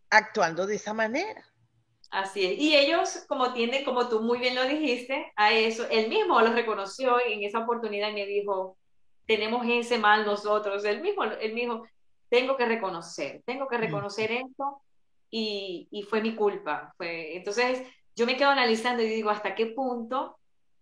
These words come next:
Speaker 2: eh, una persona por no hacerle caso a su asesor,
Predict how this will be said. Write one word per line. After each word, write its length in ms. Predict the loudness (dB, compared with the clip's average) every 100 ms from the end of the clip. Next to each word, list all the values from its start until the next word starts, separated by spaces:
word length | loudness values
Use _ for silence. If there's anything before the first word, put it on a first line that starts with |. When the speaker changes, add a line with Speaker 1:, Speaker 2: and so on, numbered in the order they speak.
| -4
Speaker 2:
eh, 400 | -2 0 -2 -4
una 180 | -2 0
persona 420 | -2 -2 -4 -4
por 240 | 0 -2 0
no 80 | -4
hacerle 380 | -2 0 0 2
caso 260 | 2 2
a 40 | -2
su 160 | 0
asesor, 840 | 0 -2 -8 0 2 2 0 -4